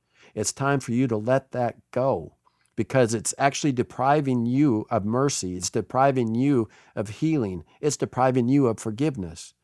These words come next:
'Cause Jesus said, "If you will not forgive, the Father will not forgive you." See, all these things right now, our lack of love one toward another is affecting the world in a negative way. The way they are gonna know that God sent Jesus into this world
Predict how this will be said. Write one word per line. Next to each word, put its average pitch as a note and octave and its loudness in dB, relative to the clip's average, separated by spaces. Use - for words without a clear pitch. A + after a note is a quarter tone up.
'Cause A#2+ -4
Jesus C#3 0
said, B2 4
"If - -2
you D3+ 4
will C#3+ 2
not C3+ 0
forgive, A#2+ -4
the A2+ -6
Father B2+ 2
will A#2 2
not A#2 -2
forgive G#2+ -6
you." A2 -6
See, - -6
all E3 4
these A3 -2
things A2 -2
right C3 0
now, C#3 0
our C#3+ 2
lack E3+ 2
of C3+ -2
love B2 2
one C3+ 2
toward C#3+ 0
another A2+ -2
is A2 -6
affecting D3 -2
the A2+ 0
world A2 0
in A2+ -4
a A2 -2
negative A2+ -4
way. A2+ -4
The G#2+ 0
way D#3 8
they F3+ 6
are D#3+ 2
gonna D#3 2
know B2+ 0
that A2+ 0
God C#3+ 4
sent C#3 -4
Jesus B2 -2
into F3 -2
this C#3+ -2
world B2+ -4